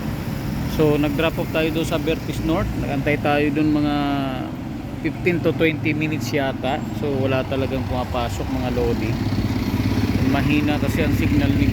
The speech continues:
Globe doon. So, lumipat ulit tayo dito sa ating tinatambayan. Malapit dito sa, ah, simbahan. Dito tayo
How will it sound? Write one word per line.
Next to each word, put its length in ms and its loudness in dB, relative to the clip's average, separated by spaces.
Globe 240 4
doon. 280 4
So, 120 6
lumipat 400 4
ulit 240 2
tayo 240 2
dito 240 -2
sa 320 -4
ating 240 -4
tinatambayan. 720 -4
Malapit 480 -2
dito 240 -2
sa, 160 -2
ah, 400 -2
simbahan. 640 -2
Dito 240 -4
tayo 240 0